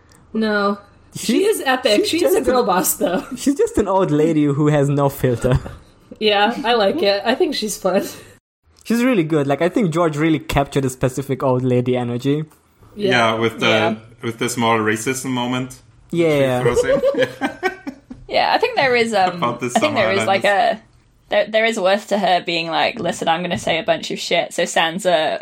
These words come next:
Speaker 4: is more likely to open up to me 'cause she knows that I'm not, like, worried about, you know,
Speaker 2: Yeah.
Speaker 4: being traitorous or whatever. I'm just gonna fucking say whatever." But yeah, she does say, "Wow, Renly, a king, cringe." <laughs>
Speaker 1: Well, you know.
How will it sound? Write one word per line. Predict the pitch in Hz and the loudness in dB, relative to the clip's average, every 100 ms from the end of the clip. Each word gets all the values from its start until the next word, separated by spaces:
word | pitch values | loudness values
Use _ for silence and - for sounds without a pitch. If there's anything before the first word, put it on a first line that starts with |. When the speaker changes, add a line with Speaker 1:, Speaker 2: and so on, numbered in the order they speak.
| - | -6
Speaker 4:
is | 175 180 | -6 -4
more | 170 | -2
likely | 156 156 165 | 0 0 -2
to | 165 170 | -2 -2
open | 160 - | -2 -4
up | 151 - | -4 -6
to | 175 | -6
me | 175 - | -6 -2
'cause | 208 | -2
she | - | -2
knows | 170 - - | -4 -4 -4
that | 160 | -2
I'm | 151 - | -2 -4
not, | 107 | -6
like, | 104 - | -8 -8
worried | - 165 185 160 | -4 -2 -2 -4
about, | 165 - 73 64 - _ | -4 0 2 0 -4 _
you | - 175 | -8 -6
know, | 165 151 208 208 - | -4 -4 -6 -10 -4
Speaker 2:
Yeah. | 135 | 0
Speaker 4:
being | 127 147 160 | 2 0 -4
traitorous | - 160 156 147 208 | -2 0 0 0 0
or | 170 | 0
whatever. | 147 107 - | 2 2 0
I'm | 151 | -2
just | 170 180 | -2 -4
gonna | 170 | -4
fucking | 175 - - - | -2 -4 -4 -6
say | - 175 | -2 0
whatever." | - - - - - _ _ _ _ | 0 -2 -2 -6 -10 _ _ _ _
But | - | 0
yeah, | 214 190 | 4 4
she | - 226 | 2 0
does | 220 | 0
say, | 220 185 | 4 2
"Wow, | 175 170 165 170 - | 4 4 4 2 -4
Renly, | 190 190 190 208 208 | -2 -2 0 0 0
a | |
king, | 202 190 170 190 220 | -2 -2 -2 -2 -4
cringe." | - 160 165 208 - - | -2 -2 0 0 0 2
<laughs> | 202 - - 123 - - 202 - - - 233 | 0 0 -10 -18 -16 -12 -14 -14 -20 -16 -12
Speaker 1:
Well, | 220 220 202 208 | -4 -2 0 0
you | 208 214 | 0 0
know. | 160 180 | -2 -10